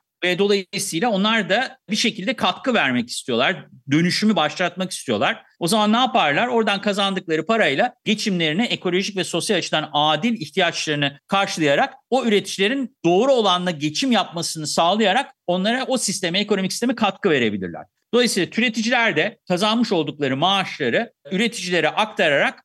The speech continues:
burada ekolojik ve sosyal açıdan adil ürünlerin olmasını ve onların üretimini desteklemiş oluyorlar.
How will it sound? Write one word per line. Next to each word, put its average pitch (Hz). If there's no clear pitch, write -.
burada 196
ekolojik 220
ve 226
sosyal 214
açıdan 240
adil 175
ürünlerin 185
olmasını 123
ve 165
onların 190
üretimini 185
desteklemiş 113
oluyorlar. 107